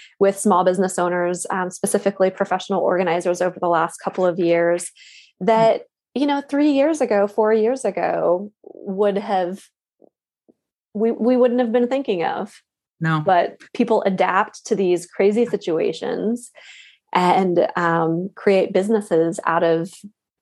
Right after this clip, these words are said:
Speaker 1: people's needs. I just love that.
Speaker 2: No, I, I absolutely think that people, it has made us more creative. I mean, obviously, I would love for the last two years not have,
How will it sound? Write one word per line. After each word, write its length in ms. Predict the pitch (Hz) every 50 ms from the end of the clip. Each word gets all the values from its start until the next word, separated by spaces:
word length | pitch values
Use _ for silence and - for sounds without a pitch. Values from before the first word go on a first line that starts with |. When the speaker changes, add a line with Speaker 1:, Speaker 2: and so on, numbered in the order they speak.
| _ _ _ -
Speaker 1:
people's 320 | - 208 202 208 202 180 202
needs. 520 | 190 196 214 - - - - - - - -
I 60 | 185
just 160 | 196 180 -
love 240 | - 180 196 185 247
that. 300 | - - 90 92 - - - - 208 _ _ _ _ _ _ - - - - - _
Speaker 2:
No, 140 | - 214 208
I, 220 | 202 196 190 175 -
I 300 | - 190 208 233 233 190 -
absolutely 640 | - 180 196 208 - - 180 175 180 170 160 170 165
think 220 | 165 - 165 160 -
that 140 | 165 - -
people, 280 | - 170 160 160 - -
it 100 | 165 165
has 240 | 190 175 165 165
made 220 | 170 160 160 160 160
us 140 | 151 - -
more 180 | 151 147 151
creative. 580 | - - 151 139 135 143 156 175 175 180 180 175
I 100 | 101 143
mean, 160 | 165 165 156
obviously, 480 | - - 156 156 165 160 160 - 165 147
I 60 | 143
would 220 | 151 151 151 156
love 260 | 156 151 147 151 156
for 100 | - -
the 100 | 160 160 143
last 320 | 151 147 147 147 - -
two 100 | - 175
years 320 | 160 160 160 156 156 156 -
not 200 | 156 143 143 143
have, 200 | 165 156 156